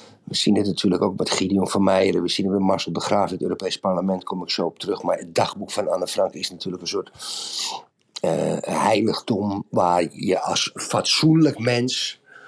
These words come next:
gewoon niet aankomt. Ja? Ik, ik, ik zou nooit grappen over Anne Frank willen maken. En ik vind dat Ruud de Wild, dat, die moeten dat ook niet doen. Maar Yves, hij heeft de vrijheid om het te doen.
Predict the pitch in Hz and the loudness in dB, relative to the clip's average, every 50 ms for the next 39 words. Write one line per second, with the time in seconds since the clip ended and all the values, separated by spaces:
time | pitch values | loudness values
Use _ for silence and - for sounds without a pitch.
0 | - - - - - - - 110 110 107 107 107 107 110 110 117 117 - - - | -20 -20 -16 -8 -6 -4 -2 0 0 2 2 2 0 0 0 2 4 4 4 4
1 | - 113 - - - 82 78 - - - - - _ _ _ - - _ _ - | 2 0 0 0 -2 -4 -4 -6 -6 -8 -8 -10 _ _ _ -20 -20 _ _ -2
2 | 101 98 110 120 117 - _ - - - - - _ _ _ _ _ _ _ - | 0 0 0 0 -2 -8 _ -20 -20 -20 -20 -20 _ _ _ _ _ _ _ -6
3 | - 110 107 - - - _ - 107 - - - 120 104 - - - - 104 - | -4 -4 -4 -6 -12 -18 _ -8 -6 -4 -2 0 -2 -2 -2 -2 0 0 0 0
4 | - - - - 107 98 92 92 90 - - - - - - 131 135 139 131 127 | 0 0 2 4 4 4 4 4 2 -2 -8 -20 -4 2 4 6 6 6 4 4
5 | 117 - - - - 117 110 - 120 - 110 107 - 113 - 113 107 92 87 - | 2 2 2 2 2 0 0 0 -4 -4 -4 -4 -6 -4 -4 -4 -4 -4 -4 -2
6 | - 104 92 85 95 95 87 85 85 82 82 82 - 92 87 78 - 110 98 90 | -2 -2 -2 -2 -2 -4 -2 -2 -2 -2 -4 -4 -6 -8 -8 -2 0 2 2 2
7 | 87 82 85 101 92 - 95 87 - 85 82 80 - - - - 90 78 - - | 2 4 2 2 2 2 2 4 4 4 4 4 2 -2 -4 -6 -8 -12 -14 -16
8 | - 95 101 - - - _ - 110 110 110 117 110 - - - 92 - 87 85 | -8 -6 -6 -6 -6 -10 _ 0 2 4 4 4 4 4 4 4 4 2 2 0
9 | - - 87 80 - 78 71 - - - - - - - - - - - - - | 0 -2 -4 -4 -4 -6 -8 -10 -12 -12 -10 -8 -6 -6 -4 -4 -6 -6 -8 -8
10 | - - - - - - - - - - - - - - - - - _ _ - | -10 -12 -14 -16 -16 -4 0 0 2 4 4 2 2 0 -4 -6 -10 _ _ -20
11 | - - - - 87 92 82 82 - - - - - 76 71 69 69 - 90 78 | -12 -4 -2 0 2 2 2 2 2 0 0 2 0 0 0 0 0 0 0 0
12 | 73 - - - - - - | 0 0 -2 -2 -4 -4 -6